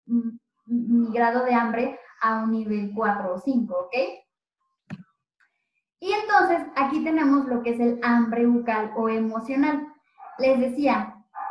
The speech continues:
la gran diferencia o algo que también podemos identificar que es un hambre bucal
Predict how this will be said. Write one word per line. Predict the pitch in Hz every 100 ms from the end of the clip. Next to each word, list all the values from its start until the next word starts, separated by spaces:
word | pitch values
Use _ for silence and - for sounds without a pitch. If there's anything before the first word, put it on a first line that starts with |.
| - 262
la | 262 262
gran | 277 285
diferencia | 359 311 254 247 262 254
o | 240 233 233 233
algo | 247 262 269
que | 247
también | 233 233 240
podemos | 247 247 240 240 -
identificar | 269 214 208 202 - - - 240 240 - -
que | 240 240
es | 254
un | 240
hambre | 233 226 233 233
bucal | 202 208 254 240 311